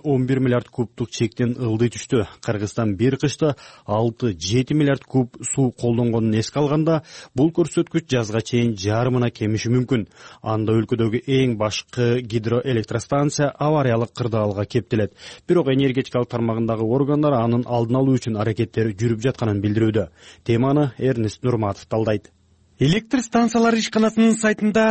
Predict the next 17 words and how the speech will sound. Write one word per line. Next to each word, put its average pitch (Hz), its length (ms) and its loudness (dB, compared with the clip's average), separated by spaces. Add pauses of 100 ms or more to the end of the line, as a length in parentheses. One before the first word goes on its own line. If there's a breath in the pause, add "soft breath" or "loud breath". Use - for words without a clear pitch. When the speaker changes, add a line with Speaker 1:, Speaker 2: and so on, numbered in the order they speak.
(120)
Speaker 2:
Токтогул 208 480 0
суу - 240 0
сактагычындагы 196 880 0
суунун 202 400 2
көлөмү 202 380 4 (180)
күн 214 240 4
сайын 214 320 4
жаңыланып 175 480 2
турат. 120 220 -4 (580 loud breath)
Ага 156 300 2
ылайык, 190 340 2
көрсөткүч 175 720 -2
кеп 175 320 0
болуп 220 240 2
жаткан 226 400 0
чектен 226 460 2 (340)
үчүнчү 202 460 0